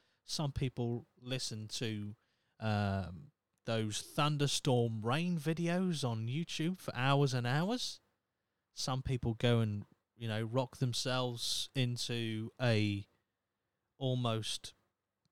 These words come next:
kind of trance where they never recover from. That's a coping mechanism. It's not a good one, but it's a coping mechanism. I mean, you find one that's probably healthy for you, that's, that's the better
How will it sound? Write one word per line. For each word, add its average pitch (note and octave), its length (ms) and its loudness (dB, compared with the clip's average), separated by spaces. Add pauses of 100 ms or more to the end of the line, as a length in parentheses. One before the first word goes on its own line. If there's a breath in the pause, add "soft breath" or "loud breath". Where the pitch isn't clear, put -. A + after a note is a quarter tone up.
(840)
kind B2+ 300 0
of - 380 -8 (1200 loud breath)
trance E3+ 920 0 (180)
where A#2+ 160 2
they A2+ 120 6
never A#2 300 2
recover C3+ 420 -2
from. E3+ 300 4
That's E3 220 2
a F#3+ 40 2
coping A#2 380 0
mechanism. A#2+ 460 2
It's D3 120 0
not B2 120 0
a B2 40 0
good F3+ 180 6
one, E3+ 280 2 (640)
but D#3 100 2
it's C#3 120 4
a D3 40 -6
coping G3 360 0
mechanism. G2 500 -6 (1700)
I B2+ 80 -2
mean, B2 280 0
you F#3+ 120 0
find F#3 380 6
one D#3 240 8
that's C#3+ 160 6
probably C#3 520 6
healthy D3 400 0
for G#2 260 -4
you, C3+ 260 0
that's, C3+ 220 -2
that's C#3 240 2
the B2 100 0
better A2 340 0